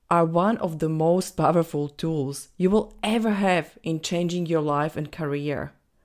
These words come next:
By mastering your thinking, emotions, and behaviors, you will create greater results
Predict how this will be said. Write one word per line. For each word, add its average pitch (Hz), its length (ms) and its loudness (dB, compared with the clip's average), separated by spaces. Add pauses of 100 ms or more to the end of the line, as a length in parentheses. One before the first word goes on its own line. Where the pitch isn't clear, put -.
(500)
By 170 120 4
mastering 170 680 2
your 143 160 -2
thinking, 143 800 -6
emotions, 156 880 -2
and 151 160 -4
behaviors, 151 640 -4 (300)
you 175 120 -2
will 196 160 4
create 202 460 2
greater 180 640 2
results 147 720 -2